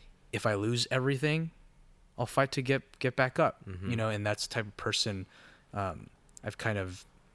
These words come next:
Speaker 1: trained myself to be.
Speaker 2: Yeah.
Speaker 1: So it's more about accepting that in the circumstances that you're in now versus worrying about something that you can't even predict.
Speaker 2: Yeah.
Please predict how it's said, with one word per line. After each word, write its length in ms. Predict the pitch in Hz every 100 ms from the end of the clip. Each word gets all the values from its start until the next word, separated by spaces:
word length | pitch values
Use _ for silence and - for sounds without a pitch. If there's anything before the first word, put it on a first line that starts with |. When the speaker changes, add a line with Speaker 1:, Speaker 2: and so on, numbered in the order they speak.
| - -
Speaker 1:
trained 300 | - 127 117
myself 360 | 107 - 104 -
to 100 | -
be. 280 | 95 90 - -
Speaker 2:
Yeah. 300 | 92 95 95 82 - - - -
Speaker 1:
So 280 | - 123
it's 180 | 113 -
more 120 | 131 139
about 180 | 135 117
accepting 520 | - 127 - 117 104
that 260 | 98 107 - - -
in 100 | 107
the 80 | 104
circumstances 600 | - 117 117 110 110 98
that 120 | 104 95
you're 160 | 98
in 160 | 98 92
now 340 | 90 104 135 - - - - _
versus 360 | 104 107 - 101
worrying 260 | 98 107 110
about 200 | 98 82
something 340 | 113 98 104
that 160 | 101 90
you 80 | 98
can't 260 | - 107
even 160 | 101 92
predict. 520 | - 90 95 - - -
Speaker 2:
Yeah. 200 | 98 92